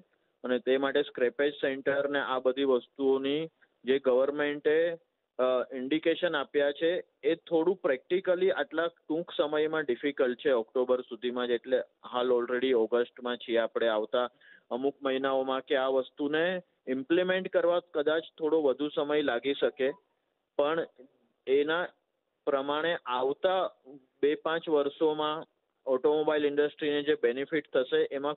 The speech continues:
કોમર્શિયલ વેહિકલને સૌથી વધુ બેનિફિટ થવાની શક્યતા છે, કારણ કે કોમર્શિયલ વેહિકલમાં ઘણા જૂના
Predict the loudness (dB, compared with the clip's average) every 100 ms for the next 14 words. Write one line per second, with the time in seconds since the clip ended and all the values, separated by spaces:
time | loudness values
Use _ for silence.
0 | -2 0 0 -2 -2 -2 0 2 2 0
1 | 0 0 0 -2 0 -2 -2 0 2 2
2 | -2 -2 -4 -6 -2 0 0 -2 -6 -6
3 | -2 -2 -2 -2 -6 -8 _ _ _ -4
4 | -4 -2 -2 0 0 0 0 0 2 2
5 | 2 -2 0 -2 -2 -2 -2 -4 -4 -4
6 | -2 -2